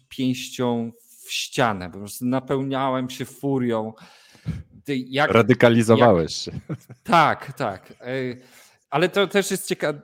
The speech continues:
Speaker 1: e, to też ciekawe, bo inna książka z kolei, myślę, trochę mnie naprostowała, ale jak o-, on, wydaje mi się, bardzo mocno argumentuje, jak nieetyczny jest to system dystrybucji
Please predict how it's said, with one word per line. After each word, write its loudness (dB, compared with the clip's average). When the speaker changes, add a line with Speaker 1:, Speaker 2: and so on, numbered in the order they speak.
Speaker 1:
e, -4
to -6
też -6
ciekawe, -4
bo -4
inna -2
książka -4
z -4
kolei, 0
myślę, -6
trochę -4
mnie -4
naprostowała, -2
ale -2
jak 0
o-, -12
on, -2
wydaje 0
mi -2
się, 2
bardzo 2
mocno -4
argumentuje, -4
jak -4
nieetyczny -2
jest -4
to -4
system -6
dystrybucji -2